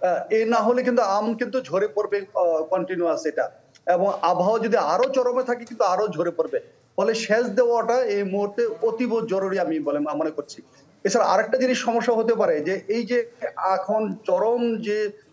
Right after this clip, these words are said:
গরম আছে, আম, আহ, গাছ গরম আছে, ফল গরম আছে,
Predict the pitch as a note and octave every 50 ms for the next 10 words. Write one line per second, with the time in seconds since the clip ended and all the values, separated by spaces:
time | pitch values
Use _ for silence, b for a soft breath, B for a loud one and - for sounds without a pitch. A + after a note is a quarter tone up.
0 | _ - - D#3 E3+ F#3 G#3 G#3+ G#3+ G3 - - F#3 D3+ D#3 E3+ F3 F3 F3+ F3
1 | - - _ _ _ _ - E3 E3 D#3+ D#3 D#3 D3 - E3+ E3 E3 E3 - E3+
2 | D3+ D3+ D#3+ D#3+ D#3 D#3+ D#3 D3 D#3 D3+ - - E3+ E3 - - D#3+ E3 E3 D#3
3 | C#3+ D#3+ D#3 D3+ C#3 C#3 - - - B2